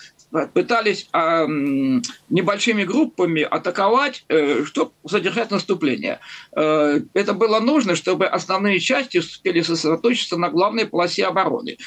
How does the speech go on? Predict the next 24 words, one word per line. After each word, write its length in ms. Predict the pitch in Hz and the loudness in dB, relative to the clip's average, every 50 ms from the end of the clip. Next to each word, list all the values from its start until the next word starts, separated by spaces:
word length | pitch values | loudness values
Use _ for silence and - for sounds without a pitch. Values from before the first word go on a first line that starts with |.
| - - _ | -20 -16 _
что, 280 | - - - - 262 | -10 0 0 0 0
в 60 | - | 2
принципе, 440 | - 226 247 247 233 - - - 208 | 0 2 4 4 4 2 0 -2 -2
и 20 | 202 | -2
получилось, 580 | - 208 208 220 208 - - - - - 143 165 | 0 -2 -2 0 0 0 -2 -2 -2 -4 -4 -2
у 60 | 170 | -2
них 160 | 170 165 - | 0 0 0
удалось 360 | 156 165 165 151 113 - - | -2 -2 -2 -2 -2 -4 -6
это. 260 | - - - - - - - - - - _ | -10 -10 -10 -10 -10 -10 -14 -16 -16 -10 _
Э, 280 | - 151 151 156 156 139 123 123 - - - _ | 0 2 2 2 2 0 -2 -6 -10 -16 -18 _
поскольку, 680 | - 175 175 - - - 220 208 208 - 208 202 190 - - - _ _ | -4 -4 -4 0 0 0 0 0 0 0 0 0 0 -2 -8 -20 _ _
э, 340 | - 165 180 180 180 175 170 - | 0 2 4 4 4 4 2 0
Карельский 380 | - 180 202 202 170 - 185 170 | -2 0 0 0 0 0 -2 0
перешеек, 680 | - 214 190 208 214 - - 294 294 254 190 - - - | 0 0 0 2 2 2 2 2 4 4 2 0 0 0
у 80 | - 160 | 0 0
него, 320 | 170 185 180 180 175 160 | 2 4 4 4 4 4
значит, 240 | 143 123 160 151 - - | 2 0 -2 -4 -2 -2
западная 640 | 160 135 226 226 - - 165 156 127 135 151 151 | 0 2 2 0 0 0 -2 -4 -2 -2 -4 -4
часть 300 | 143 - 147 135 131 - | -2 -4 -6 -6 -6 -8
и 40 | - | -4
восточная, 640 | 143 160 180 - - 311 330 247 - 202 135 120 127 | -2 -2 -2 -2 -2 -2 -2 -2 -2 -2 -2 -2 -2
они 300 | 156 202 247 240 226 - _ _ _ | 0 2 2 2 2 -2 _ _ _
различны. 640 | - 170 208 196 220 269 254 - - - 135 120 - - _ _ - | -4 -4 -2 -2 -2 0 0 0 -2 -4 -6 -8 -10 -14 _ _ -4
Э, 200 | 139 139 139 | 0 0 0